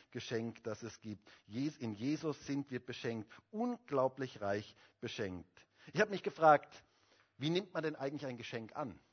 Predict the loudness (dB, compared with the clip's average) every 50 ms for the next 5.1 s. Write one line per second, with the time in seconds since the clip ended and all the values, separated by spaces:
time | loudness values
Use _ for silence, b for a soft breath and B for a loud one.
0 | _ _ _ _ _ _ _ _ _ _ _ _ _ _ _ _ _ _ _ _
1 | _ b b b b b b b 0 0 0 -2 -4 0 6 8 8 8 8 4
2 | 0 4 4 4 4 4 0 -2 0 2 2 2 2 0 -2 -2 -2 -4 -4 -6
3 | -10 -14 -14 -12 -6 0 2 2 2 2 -2 -8 -6 -4 -4 -4 -4 -6 -10 -10
4 | -10 -12 -10 -10 -10 -10 -10 -12 -10 -10 -10 -10 -10 -14 -16 -16 -16 -16 -16 -16
5 | -16 -16